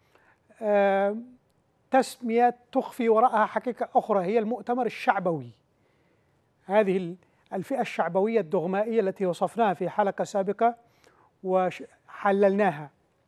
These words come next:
كانت هذه الفئة الشعبوية التي تتسم بانعدام الخيال وانعدام الضمير، وتتسم بمجموعة سمات وعدم الشعور بالمسؤولية إلى آخره،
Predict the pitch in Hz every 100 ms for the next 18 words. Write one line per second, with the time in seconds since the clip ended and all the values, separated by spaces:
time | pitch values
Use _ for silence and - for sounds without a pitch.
0 | _ _ _ _ _ _ _ _ _ _
1 | _ _ _ _ - 247 302 277 196 277
2 | 233 214 185 254 208 - 202 190 202 214
3 | 185 180 202 _ _ _ _ _ _ _
4 | _ _ _ _ _ _ _ _ _ _
5 | _ _ _ _ _ _ 185 180 - 180
6 | 185 180 196 170 156 151 175 165 143 -
7 | 170 175 160 147 151 160 156 143 156 170
8 | 156 151 156 165 175 156 156 143 170 156
9 | - 165 170 165 165 170 160 - 160 165
10 | 151 156 151 214 185 175 180 175 180 190
11 | 185 196